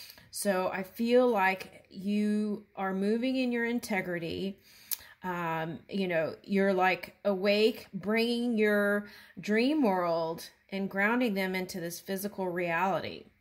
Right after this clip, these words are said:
Okay, so it's like you're moving in that subtle energy, uh, which is within. Okay, and so that's very nice. Um,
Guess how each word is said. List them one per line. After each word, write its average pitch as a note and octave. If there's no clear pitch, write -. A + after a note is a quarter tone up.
Okay, E3
so -
it's F3
like F3
you're F3+
moving F3+
in F#3
that F3+
subtle G3
energy, E3+
uh, F3
which F3+
is D#3+
within. E3
Okay, E3+
and F3
so F3+
that's F3+
very F3
nice. E3
Um, D3+